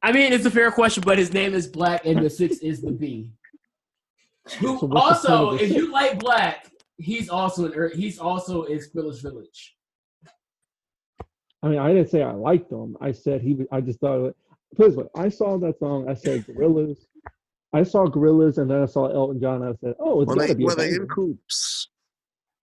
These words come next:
Speaker 1: There was no <laughs> coops.
Speaker 3: Okay, all right.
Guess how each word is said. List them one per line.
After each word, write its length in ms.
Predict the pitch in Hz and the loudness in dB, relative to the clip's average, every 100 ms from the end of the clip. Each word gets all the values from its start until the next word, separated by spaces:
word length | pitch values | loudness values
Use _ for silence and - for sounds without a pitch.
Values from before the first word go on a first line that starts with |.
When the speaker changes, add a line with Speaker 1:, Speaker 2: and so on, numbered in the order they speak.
| _ _ _ - _ _ _ _ _ | _ _ _ -20 _ _ _ _ _
Speaker 1:
There 200 | 156 190 | -2 2
was 200 | 185 151 | 2 0
no 300 | 185 226 269 | 2 4 4
<laughs> 40 | - | 2
coops. 760 | - 311 - - - - - - - | 2 2 2 -4 -16 -20 -20 -12 -6
Speaker 3:
Okay, 340 | 107 101 78 69 - | -4 -4 -6 -8 -6
all 100 | 107 | -6
right. 240 | 170 - | -4 -6